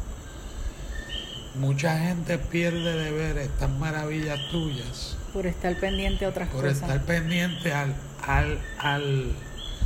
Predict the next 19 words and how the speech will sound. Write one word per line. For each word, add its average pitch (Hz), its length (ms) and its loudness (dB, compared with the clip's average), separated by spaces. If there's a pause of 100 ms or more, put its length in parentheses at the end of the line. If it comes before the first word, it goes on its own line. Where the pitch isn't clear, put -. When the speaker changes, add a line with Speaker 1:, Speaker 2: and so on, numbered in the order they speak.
(440)
Speaker 1:
a 165 100 4
la 151 160 2
noticia, 180 580 0
al 135 60 2
acontecimiento, 143 1080 0
Speaker 2:
Ajá. 208 400 2 (180)
Speaker 1:
a 147 40 6
lo 147 120 2
que 143 100 2
está 156 220 2
sucediendo. 147 800 0
Speaker 2:
Ajá. 220 300 -2 (1800)
Speaker 1:
No 139 60 2
es 143 120 2
que 185 140 0
uno 185 400 2 (1500)
se... - 960 -2
se, 139 640 2 (300)
¿cómo, 156 240 -2